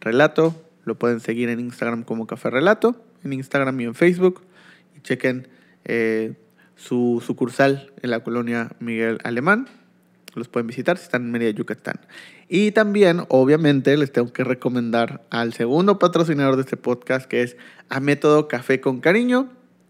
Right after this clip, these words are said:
También está en la colonia Miguel Alemán. Si pueden, eh, visitarlos, es una cafetería enfocada en métodos de preparación de café.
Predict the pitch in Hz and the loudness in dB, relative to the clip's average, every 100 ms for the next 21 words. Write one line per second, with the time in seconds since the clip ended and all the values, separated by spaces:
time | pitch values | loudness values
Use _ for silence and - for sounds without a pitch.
0 | - - - _ - 117 127 127 - 147 | -20 -20 -20 _ -8 -2 -2 -4 -4 -2
1 | 180 135 131 127 131 123 113 117 117 113 | 0 0 0 2 2 0 0 0 0 -2
2 | 113 123 - - - _ 123 120 127 127 | -6 -8 -16 -20 -20 _ 0 2 2 -2
3 | 131 - - _ - 113 113 110 120 - | -8 -16 -20 _ -10 -4 -2 -2 -6 -10
4 | 120 127 127 147 - 196 - 139 127 120 | -4 0 2 2 -2 -4 -8 -8 -6 -8
5 | - - 131 175 165 156 139 - 147 151 | -8 -4 0 2 2 -2 -6 -2 2 2
6 | 143 147 151 151 127 - 113 113 135 135 | 0 -2 0 0 0 -6 -8 -6 -6 -6
7 | 127 135 233 | -6 2 2